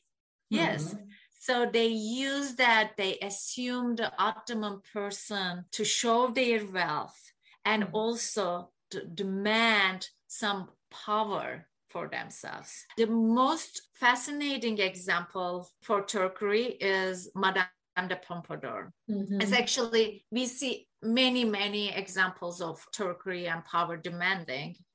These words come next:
Speaker 1: before Madame de Pompadour. But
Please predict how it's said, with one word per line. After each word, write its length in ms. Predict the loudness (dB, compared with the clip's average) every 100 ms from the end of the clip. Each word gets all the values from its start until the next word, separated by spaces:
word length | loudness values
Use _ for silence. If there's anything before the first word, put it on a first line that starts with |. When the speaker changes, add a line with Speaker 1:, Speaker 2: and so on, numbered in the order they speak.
| _
Speaker 1:
before 460 | -4 -4 0 4 4
Madame 360 | 4 2 0 -2
de 100 | -10
Pompadour. 680 | -10 -8 -10 -8 -8 -8 -12 -20 -2
But 160 | 2